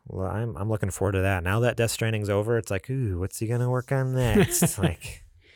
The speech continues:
Speaker 2: I'll
Speaker 1: I'm
Speaker 2: look
Speaker 1: sure, I'm
Speaker 2: forward to that
Speaker 1: sure
Speaker 2: in twenty-two years.
Speaker 1: Yeah, I'm sure it's gonna be quite a few years,
Speaker 2: Yeah.
Speaker 1: but that's fine. I'm fine with that.
Speaker 2: <laughs>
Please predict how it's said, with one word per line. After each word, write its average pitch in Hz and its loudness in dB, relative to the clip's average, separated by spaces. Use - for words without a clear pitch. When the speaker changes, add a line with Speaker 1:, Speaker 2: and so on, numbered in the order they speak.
Speaker 2:
I'll - 0
Speaker 1:
I'm 170 4
Speaker 2:
look 196 8
Speaker 1:
sure, 139 8
I'm - 10
Speaker 2:
forward 202 10
to 185 8
that 190 10
Speaker 1:
sure 139 6
Speaker 2:
in - 4
twenty-two 160 6
years. 110 4
Speaker 1:
Yeah, 95 4
I'm 95 0
sure 117 0
it's - -4
gonna 113 -2
be 139 -2
quite 110 2
a 104 0
few 104 -2
years, 95 2
Speaker 2:
Yeah. 87 0
Speaker 1:
but 87 -6
that's 95 -4
fine. 90 -2
I'm 85 -4
fine 87 -4
with 78 -4
that. 76 -10
Speaker 2:
<laughs> - 2